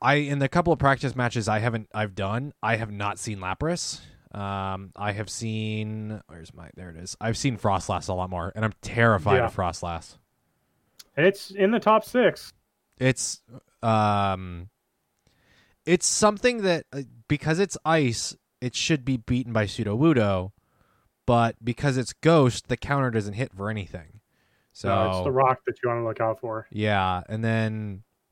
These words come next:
Speaker 1: which means you need, if, if you're matching up Sudowoodo and Froslass, you lose because Froslass gets to those charge moves faster. Um, if you have energy and can hit for an unshielded Stone Edge,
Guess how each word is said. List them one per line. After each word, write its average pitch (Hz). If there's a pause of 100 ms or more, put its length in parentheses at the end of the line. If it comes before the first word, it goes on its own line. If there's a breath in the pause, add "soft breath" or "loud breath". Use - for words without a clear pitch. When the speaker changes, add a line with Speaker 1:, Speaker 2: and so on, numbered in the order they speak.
(100)
Speaker 1:
which 127
means 131
you 135
need, 139
if, 117
if 127 (160)
you're 143
matching 151
up 127
Sudowoodo 120
and 101
Froslass, 123
you 127
lose 120
because 104
Froslass 104
gets -
to 98
those 90
charge 117
moves 90
faster. - (840)
Um, 87
if 107
you 175
have 135
energy 127
and 110
can 107
hit 117 (180)
for 101
an 107
unshielded 101
Stone 131
Edge, 90